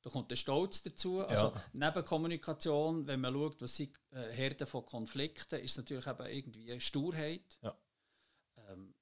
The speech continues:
Speaker 1: ja, Antipathie, Sympathie. Gut,
Speaker 2: Ja.
Speaker 1: bei einer, bei einer Ehe sollte man ja nicht von Antipathie
Speaker 2: Antipathie
Speaker 1: reden,
Speaker 2: reden, ja.
Speaker 1: sonst hätte man es wieder lassen. Und, und, ähm, ja, und das ist einfach eben, ja, gut miteinander
Speaker 2: Miteinander
Speaker 1: reden.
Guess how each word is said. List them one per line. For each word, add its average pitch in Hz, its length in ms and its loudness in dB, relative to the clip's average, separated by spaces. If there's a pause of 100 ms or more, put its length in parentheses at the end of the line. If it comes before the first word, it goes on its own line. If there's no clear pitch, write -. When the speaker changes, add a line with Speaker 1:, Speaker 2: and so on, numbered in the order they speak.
(500)
Speaker 1:
ja, 123 340 -12 (180)
Antipathie, 139 580 -4
Sympathie. 143 540 -4
Gut, 147 200 2
Speaker 2:
Ja. 110 40 0
Speaker 1:
bei 120 80 -6
einer, 110 140 -8 (180)
bei - 380 -20
einer 104 60 -10
Ehe 131 300 6
sollte 113 220 0
man 113 100 -8
ja 120 60 -2
nicht 139 140 -2
von 131 120 -2
Antipathie 135 640 0
Speaker 2:
Antipathie - 20 -
Speaker 1:
reden, 143 240 4
Speaker 2:
reden, 98 60 4
ja. 95 60 6
Speaker 1:
sonst 117 200 4
hätte 110 140 -2
man 104 80 2
es - 120 -8
wieder - 220 -2
lassen. 123 500 -4 (840)
Und, 120 380 0 (520)
und, 110 280 -18
ähm, 104 360 -8 (520)
ja, 156 160 -6
und - 220 -10
das 160 80 0
ist - 80 2
einfach 170 320 -4 (100)
eben, 110 320 -8 (380)
ja, 135 240 -20 (640)
gut 175 220 0
miteinander 135 500 2
Speaker 2:
Miteinander 104 240 4
Speaker 1:
reden. 110 80 2